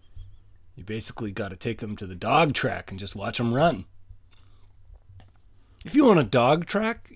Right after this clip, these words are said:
write the aforementioned email address and, uh, sponsor my podcast. I will <laughs> advertise a dog track and allow my dogs to race on it, which are not my dogs, but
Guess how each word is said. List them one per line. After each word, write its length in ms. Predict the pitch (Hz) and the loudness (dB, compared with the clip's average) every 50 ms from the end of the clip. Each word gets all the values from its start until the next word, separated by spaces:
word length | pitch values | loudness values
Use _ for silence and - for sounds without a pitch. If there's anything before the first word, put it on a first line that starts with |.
| - - | -16 -12
write 340 | 160 165 175 185 202 - - | -2 2 2 4 4 2 0
the 200 | 160 139 143 135 | -2 -2 -2 -2
aforementioned 520 | - 139 127 123 123 117 - 113 107 104 | 0 0 0 0 0 0 -2 -2 -2 -2
email 320 | 110 113 117 117 123 120 120 | -2 -2 0 0 0 0 0
address 560 | 117 113 127 127 123 123 - - - - 101 - - - - - - - - - - - - | 0 -2 -2 -2 -4 -4 -6 -10 -12 -14 -16 -16 -18 -20 -20 -20 -20 -20 -20 -20 -20 -12 -6
and, 600 | 127 120 117 113 113 113 113 113 113 113 110 117 | -4 -2 0 0 0 0 -2 -2 -2 -2 -2 -2
uh, 220 | 117 107 107 107 | -4 -4 -4 -6
sponsor 340 | - - 160 170 202 196 202 | -6 -4 -2 -2 0 0 2
my 140 | 175 160 139 | 2 2 2
podcast. 800 | 147 139 135 131 - 143 127 131 131 - - - - - - - - - | 2 0 0 0 -2 -4 -4 -4 -6 -10 -12 -12 -14 -16 -16 -14 -14 -14
I 140 | - - 123 | -8 -6 -4
will 300 | - 120 156 190 170 180 | 0 0 2 4 4 4
<laughs> 80 | 147 147 | 4 2
advertise 460 | 110 156 151 - - 139 131 113 - | 0 -2 -2 -2 0 0 0 -2 -4
a 120 | 117 107 - - - | -6 -8 -10 -10 -10
dog 520 | 131 120 127 131 131 135 127 120 120 107 | -8 -4 -2 0 0 0 0 -2 -6 -8
track 540 | - - - 117 92 87 90 - - - - - - - - - - - - - - _ - | -8 -8 -6 -6 -6 -8 -10 -12 -16 -20 -20 -20 -20 -20 -20 -20 -20 -20 -20 -20 -20 _ -8
and 340 | - 131 127 127 127 127 120 - | -4 -2 0 0 0 0 -2 -2
allow 320 | - 123 127 131 127 127 | -4 -2 0 4 4 4
my 160 | 123 127 117 110 | 4 4 2 0
dogs 280 | 104 110 101 98 - | -2 -4 -6 -8 -8
to 120 | - - 98 | -8 -8 -10
race 240 | 85 85 - - | -8 -10 -12 -12
on 160 | 113 104 101 117 | -12 -12 -14 -14
it, 100 | - - - - - - - - - - | -16 -18 -20 -20 -20 -20 -20 -20 -10 -6
which 180 | 127 120 - | -6 -2 0
are 80 | 127 120 | 2 2
not 220 | 117 113 110 - | 2 2 0 0
my 220 | 104 107 117 117 110 | 0 0 2 2 2
dogs, 340 | 101 107 101 101 101 - | 0 -2 -2 -4 -6 -8
but 240 | - - 95 - - | -10 -10 -12 -12 -14